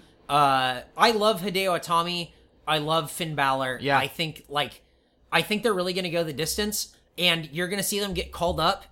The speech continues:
Speaker 1: and stuck in mid-card for a while.
Speaker 2: Yeah, I know.
Speaker 1: And, and the internet's gonna go, "What, what, what are we doing?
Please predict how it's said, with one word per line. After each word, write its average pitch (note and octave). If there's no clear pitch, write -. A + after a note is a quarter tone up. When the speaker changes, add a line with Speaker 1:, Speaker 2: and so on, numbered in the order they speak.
Speaker 1:
and D3
stuck -
in C#3+
mid-card D#3+
for F#3+
a F#3
while. F3
Speaker 2:
Yeah, -
I D3
know. G#3
Speaker 1:
And, F3
and D#3
the E3
internet's F3+
gonna F#3
go, F#3
"What, -
what, G4
what G#4
are G4
we F#4
doing? E4